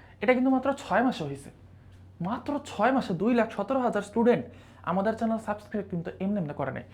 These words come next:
এবং এইখানে যারা ক্লাস নিতেছে, তোমাদেরকে আমি একটু আগে যাদের ক্লাসগুলো দেখাইলাম,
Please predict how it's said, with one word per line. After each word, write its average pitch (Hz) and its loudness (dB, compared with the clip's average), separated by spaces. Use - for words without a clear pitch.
এবং 262 6
এইখানে 247 2
যারা 277 4
ক্লাস 202 6
নিতেছে, 202 0
তোমাদেরকে 202 2
আমি 202 0
একটু 190 -2
আগে 185 4
যাদের 175 4
ক্লাসগুলো 180 4
দেখাইলাম, 151 4